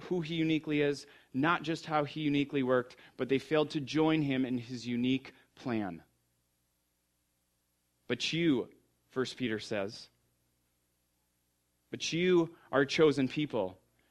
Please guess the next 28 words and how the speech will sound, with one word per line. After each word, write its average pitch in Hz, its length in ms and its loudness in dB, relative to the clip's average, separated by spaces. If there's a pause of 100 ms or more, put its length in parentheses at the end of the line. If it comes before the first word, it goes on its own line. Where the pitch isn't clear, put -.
(140)
You 170 440 0
are 151 180 6
a 147 60 6
royal 147 340 4
police, 139 440 -4 (120)
priesthood, 123 540 -2 (280)
a 123 80 2
holy 160 340 2
nation, 143 400 0
a 110 80 -6
people 160 300 -2
belonging 143 440 2
to 139 100 -10
God, 123 260 4 (200)
that 135 140 -2
you 147 240 0
might 185 260 2
declare 147 440 2
his 147 180 -2
praises 131 480 -2
of 117 140 -4
him 147 200 0
who 139 100 0
called 151 320 -2
you 156 160 -4
out 147 140 2
of 139 100 -4
darkness 131 520 -2